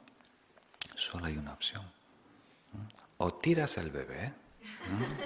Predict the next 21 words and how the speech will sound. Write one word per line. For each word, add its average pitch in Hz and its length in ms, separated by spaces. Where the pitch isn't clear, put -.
O 104 460
cortas - 840
y - 80
sueltas - 960
tu 113 160
crítica, - 560
tu - 180
queja. - 380
¿Tiene 139 240
sentido? 147 420
Entonces, 113 420
parte 92 640
de 80 180
la 82 80
incomodidad 78 760
es - 160
natural. - 500
Te 78 100
duele 76 320
la 71 120
rodilla. - 540